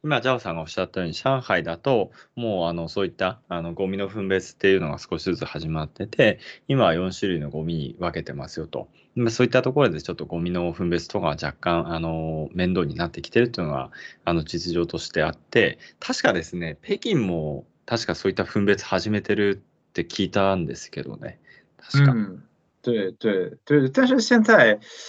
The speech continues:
Speaker 2: 也没有那么，呃，那么的严格，也不像日本这么，
Speaker 1: 啊。
Speaker 2: 这么严格。就是可能，呃，是一种倡导性的吧，但是也会慢慢，慢慢地越来越严格，应该是这样。
Speaker 1: うん、うん、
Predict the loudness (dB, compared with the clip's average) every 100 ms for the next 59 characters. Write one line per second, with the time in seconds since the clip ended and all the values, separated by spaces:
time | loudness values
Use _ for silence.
0 | -18 -4 4 6 6 6 6 6 6 4
1 | 2 -4 -10 _ _ _ _ _ -18 -16
2 | -16 -18 _ 2 2 2 0 -2 -4 -6
3 | -4 -4 -4 -10 -16 _ -10 -6 -2 2
4 | 4 4 2 0 0 0 0 -4 -10 -12
5 | -8 -6 -8 -10 _ -18 -18 -20 -8 2
6 | 2 4 2 4 4 2 0 -8 -20 _
7 | -4 0 2 4 4 2 0 -2 -4 -4
8 | -6 -8 -10 -12 -16 _ _ 0 2 4
9 | 0 2 4 6 4 -2 -4 -4 -4 -10
10 | -18 _ 0 2 6 4 2 _ _ 0
11 | 2 4 6 8 8 6 6 4 2 2
12 | 0 0 -2 -2 -2 -4 -8 -10 -16 -18
13 | _ _ -14 -12 -12 -14 -16 -16 _ _
14 | -2 0 -2 -4 -6